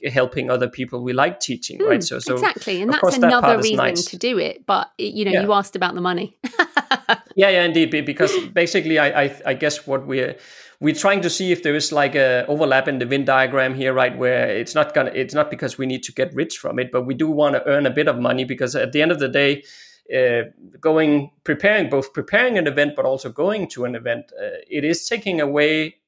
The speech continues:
Speaker 1: time from other, uh, things that we could be doing that would earn us money. So it, it needs to sort of be justified in that sense as well.
Speaker 2: Mm,
Speaker 1: So
Speaker 2: yeah.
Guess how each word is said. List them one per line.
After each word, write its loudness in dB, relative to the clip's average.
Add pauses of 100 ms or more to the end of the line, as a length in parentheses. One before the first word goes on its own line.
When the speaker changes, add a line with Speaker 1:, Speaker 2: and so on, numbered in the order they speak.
(220)
Speaker 1:
time 2
from -4
other, 2 (760)
uh, -6 (220)
things 0
that -2
we 0
could 0
be 0
doing 0
that 2
would -2
earn 2
us -2
money. -6 (280)
So 2
it, -4
it -2
needs 2
to -6
sort 0
of -2
be -2
justified -2
in -6
that -6
sense -10
as -12
well. -8 (140)
Speaker 2:
Mm, -2
Speaker 1:
So -8
Speaker 2:
yeah. 0